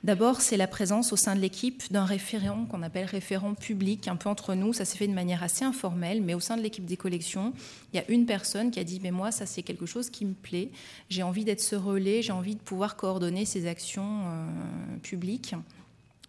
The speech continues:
Donc ça, ça marche aussi beaucoup par la présence de cette personne qui n'a pas un emploi pé-, pérenne, hein, puisque c'est quelqu'un qui est en C A E, donc, euh, que, que j'ai de manière certaine jusqu'à la fin du mois d'août, mais, euh, pour l'instant plus après.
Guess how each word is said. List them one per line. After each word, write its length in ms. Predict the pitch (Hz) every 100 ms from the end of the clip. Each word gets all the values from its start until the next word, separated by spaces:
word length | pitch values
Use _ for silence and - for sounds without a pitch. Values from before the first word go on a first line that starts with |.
| -
Donc 140 | 175
ça, 140 | -
ça 140 | 208 170
marche 220 | 170 -
aussi 200 | 190 196
beaucoup 240 | 180 -
par 140 | 240 196
la 60 |
présence 300 | 175 190 196
de 60 | 196
cette 240 | 185 175
personne 480 | 170 165 185 220 240 240 - - -
qui 100 | -
n'a 60 | 170
pas 160 | 233
un 80 | 262
emploi 260 | 233 - 208
pé-, 300 | 208 175 165 -
pérenne, 360 | 185 190 226
hein, 120 | 190
puisque 280 | 202 175 -
c'est 160 | - 165
quelqu'un 300 | - 160 208
qui 120 | -
est 40 |
en 80 | 170
C 260 | 170 - 185
A 120 | 170
E, 180 | 170 220
donc, 380 | 175 165 - 165
euh, 80 | 160
que, 240 | - 160 160 -
que 80 | 170
j'ai 180 | 180
de 60 | 190
manière 300 | 170 165 175
certaine 540 | - 170 196 208 185 160 - - - -
jusqu'à 300 | 175 - 160
la 80 |
fin 180 | 160 226
du 80 | 208
mois 180 | 190 175
d'août, 300 | 185 220 -
mais, 280 | 170 160 156
euh, 180 | 156 156 151
pour 140 | 165
l'instant 300 | 165 - 220
plus 240 | 214 226
après. 420 | 196 - - 175